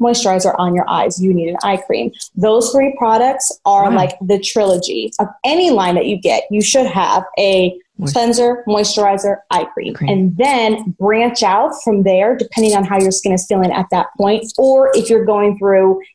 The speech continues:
Speaker 1: if you need something more for anti-aging, um,
Speaker 2: Oh,
Speaker 1: preventative
Speaker 2: okay.
Speaker 1: anti-aging.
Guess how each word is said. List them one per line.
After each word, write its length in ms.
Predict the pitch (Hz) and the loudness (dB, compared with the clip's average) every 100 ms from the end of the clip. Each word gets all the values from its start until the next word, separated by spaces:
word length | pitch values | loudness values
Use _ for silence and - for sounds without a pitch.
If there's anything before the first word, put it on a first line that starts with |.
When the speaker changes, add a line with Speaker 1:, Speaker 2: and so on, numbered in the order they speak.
| _ - | _ -4
Speaker 1:
if 100 | 208 | 2
you 80 | 233 | 4
need 160 | 226 | 2
something 260 | 226 202 202 | 0 0 0
more 180 | 190 185 | 0 0
for 120 | 196 | -2
anti-aging, 840 | 190 190 185 165 - - - - 220 - | -2 -2 0 0 -2 -4 -6 -6 -8 -2
um, 180 | 190 240 | 0 2
Speaker 2:
Oh, 160 | 247 240 | 2 2
Speaker 1:
preventative 540 | 196 202 185 185 120 | 0 0 2 0 0
Speaker 2:
okay. 100 | - | -2
Speaker 1:
anti-aging. 640 | 196 196 - 170 - - | -2 0 0 -2 -2 -6